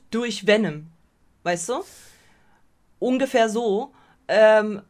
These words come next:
und dann, und dann, als sie dann wieder wach wird, sie sich auch entschuldigt und sagt, „Ich wollte das gar nicht so weit treiben lassen. Ich weiß gar nicht, was mich da halt so geritten hat.“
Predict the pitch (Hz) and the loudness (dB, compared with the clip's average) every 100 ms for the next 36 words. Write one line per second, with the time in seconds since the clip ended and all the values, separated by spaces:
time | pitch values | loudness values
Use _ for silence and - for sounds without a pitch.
0 | _ - 220 220 202 - 208 240 254 - | _ -8 -4 -4 -4 2 4 2 -4 -4
1 | 220 214 220 - 214 202 220 214 202 185 | -2 0 0 -2 -4 -6 -4 -4 -2 0
2 | 175 277 - - 165 180 269 - _ _ | 2 2 0 -8 -6 -4 -6 -12 _ _
3 | _ - 180 214 208 208 - 208 202 220 | _ -16 -10 -8 -6 -4 -4 -2 -4 -2
4 | 262 330 220 269 - 202 202 202 208 - | 0 0 0 -4 -6 -4 0 0 0 -10
5 | _ _ _ _ _ _ - 208 - 220 | _ _ _ _ _ _ -8 -6 0 2
6 | 269 294 196 190 - 202 214 202 214 196 | 2 0 -6 -6 0 0 0 -4 -4 -2
7 | 175 - 247 311 247 165 165 180 151 202 | -4 -2 -2 -2 -2 -4 -4 -8 -6 -4
8 | 214 202 196 202 202 202 214 202 196 180 | -2 -2 -4 -4 -6 -8 -8 -4 0 0
9 | 190 - 196 190 185 233 - 180 170 190 | -2 -4 -6 -4 -4 -4 -4 -4 -2 -4